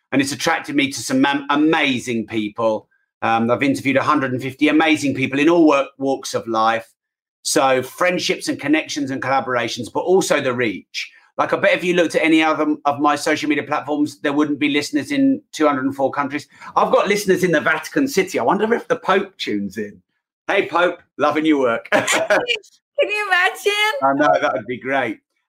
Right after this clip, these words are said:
Speaker 1: Um, so, yeah, podcasting, because it's reached the most countries, and for me, it's got more, um, listenership than, say, my Instagram or my, um, YouTube or my Facebook.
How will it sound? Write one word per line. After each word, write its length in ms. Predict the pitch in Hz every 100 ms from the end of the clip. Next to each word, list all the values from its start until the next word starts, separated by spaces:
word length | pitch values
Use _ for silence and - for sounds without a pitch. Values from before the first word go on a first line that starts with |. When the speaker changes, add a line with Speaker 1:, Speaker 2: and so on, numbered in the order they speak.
| -
Speaker 1:
Um, 260 | 147 302 -
so, 240 | - 180
yeah, 460 | 180 214 185 127 - _ _ _ 175
podcasting, 680 | 226 - 202 185 - 170
because 420 | 160 160 170 165 165
it's 180 | -
reached 380 | 160 165 156 -
the 100 | -
most 360 | 151 156 151 -
countries, 600 | 160 147 - 110 120 123
and 180 | 135 127
for 120 | 143
me, 480 | 151 156 120 117 - _ _ -
it's 180 | 156 -
got 320 | 165 156 147
more, 600 | 151 156 151 151 147 131 139
um, 340 | 139 131 131 - -
listenership 840 | 147 170 - 135 123 - - 117 - - _ _ _ _ _
than, 160 | 139 135
say, 300 | - 139 135
my 260 | 135 131
Instagram 720 | 131 - 127 120 127 123 120
or 180 | 120 117
my, 500 | 117 117 113 113 113 -
um, 320 | 110 113 107 123
YouTube 640 | 123 113 - 117 113 110
or 200 | 110 107
my 140 | 107 107
Facebook. 560 | - 110 104 - 76